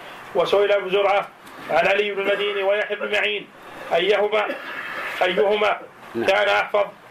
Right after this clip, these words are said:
Speaker 1: قال: "كان علي، علي أسرد، أسرد، أسرد، كان علي أسرد وأتقن، ويحيى أفهم بالصحيح، بصحيح الحديث وسقيمه،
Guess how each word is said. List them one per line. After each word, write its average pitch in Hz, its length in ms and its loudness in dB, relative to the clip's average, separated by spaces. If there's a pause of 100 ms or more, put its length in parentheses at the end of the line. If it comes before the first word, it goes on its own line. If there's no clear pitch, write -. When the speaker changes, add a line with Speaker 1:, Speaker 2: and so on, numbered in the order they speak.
(280)
Speaker 1:
قال: 196 260 4
"كان 202 300 2
علي، 208 300 -2
علي 208 520 0
أسرد، 202 320 0
أسرد، 208 500 0
أسرد، 202 640 0 (500)
كان 202 220 4
علي 208 480 2
أسرد 202 280 0
وأتقن، 208 520 0 (460)
ويحيى 202 500 4
أفهم 202 340 0
بالصحيح، 202 400 -2
بصحيح 202 340 0
الحديث 208 360 0
وسقيمه، 208 580 -2